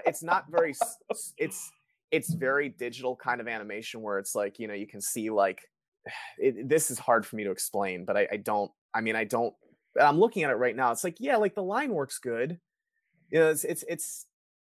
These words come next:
Speaker 1: I think that, you know, I
Speaker 2: So on, so, so on a character
Speaker 1: Yeah.
Speaker 2: design level, on,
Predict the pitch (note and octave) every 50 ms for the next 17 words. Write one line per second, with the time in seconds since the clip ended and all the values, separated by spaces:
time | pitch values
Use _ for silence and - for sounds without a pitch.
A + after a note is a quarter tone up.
0 | - - _ _ - E3+ E3 - - F#3+ G#3 A3 - - G3 E3+ D3+ - - E3+
1 | E3 C3+ A#2+ B2 B2 A#2+ - _ - C#3+ C#3 - - _ _ - - G3 F#3 E3+
2 | E3+ F3+ D#3+ D3 E3 A3 F#3+ D3+ - - E3 - G3 F#3 F3 E3+ E3 D#3 - -
3 | _ - E3 E3+ E3 D3+ C#3 - - A#3 A3+ C#4 B3+ - G#3+ G3+ F3 D#3+ C3+ B2
4 | D3 C#3+ C3+ C3 B2+ B2 B2 A2+ A#2 A2+ - - - - - - _ _ _ _
5 | _ _ _ _ _ _ _ _ _ _ _ _ _ - C3 C3+ C3+ C3+ C3+ C#3
6 | -